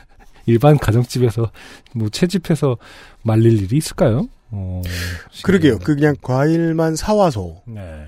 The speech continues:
Speaker 2: 예, 열매만 사와서 말리신다.
Speaker 1: 음.
Speaker 2: 모르죠. 또 뭐 그런 뭐 그런 방법이 유튜브에서 퍼져 있을지.
Speaker 1: <laughs> 산수유 같은 거는 가끔 조경나무로도 쓰이기 때문에 아마 산수유 정도가 아니었을까.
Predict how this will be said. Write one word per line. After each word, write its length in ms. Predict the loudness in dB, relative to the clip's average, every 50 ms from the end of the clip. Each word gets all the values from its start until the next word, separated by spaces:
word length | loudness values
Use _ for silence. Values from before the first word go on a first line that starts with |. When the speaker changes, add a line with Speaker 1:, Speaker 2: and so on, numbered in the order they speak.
| -10 -6
Speaker 2:
예, 120 | -4 -2 2
열매만 500 | 4 4 4 4 4 4 4 4 2 2
사와서 460 | 2 4 4 6 6 4 4 2 0
말리신다. 760 | 0 0 0 -2 -2 -4 -6 -8 -10 -12 -12 -14 -16 -16 -18 -16 _ -14
Speaker 1:
음. 240 | -12 -12 -14 -16 -20 _ _ _ 0
Speaker 2:
모르죠. 240 | 2 2 2 2 0
또 120 | 0 0
뭐 120 | 0 0 2
그런 280 | 2 2 2 2 2
뭐 240 | 2 2 2 2 0 -4 -10 _ -12 -6
그런 300 | -4 -2 -2 -2 -2 -4
방법이 640 | -4 -2 0 0 0 0 0 0 -2 -2 -4 -4 -6
유튜브에서 440 | -10 -10 -8 -4 -2 0 0 0 -2
퍼져 240 | -6 -6 -4 -2 -2
있을지. 440 | -2 -4 -8 -12 -14 -16 -16 -18 -18 -20 -20 -20 -20 -20 -16
Speaker 1:
<laughs> 320 | -14 -14 -14 -10 -8 -8
산수유 540 | -8 -4 0 0 2 2 2 0 0 2 2
같은 260 | 2 2 4 4 6
거는 320 | 6 6 6 6 4 2
가끔 300 | 0 -2 -4 0 0 2
조경나무로도 1080 | 2 2 2 4 4 4 6 6 6 6 6 6 6 6 6 4 4 4 2 0 -2 -2
쓰이기 260 | -2 -2 -2 -2 -2
때문에 280 | -2 -2 -2 -2 -2 -2
아마 140 | -2 -2 -2
산수유 400 | 0 0 0 2 2 2 2 4
정도가 340 | 4 2 2 2 2 2
아니었을까. 640 | 4 2 2 0 -2 -6 -10 -10 -10 -10 -10 -10 -12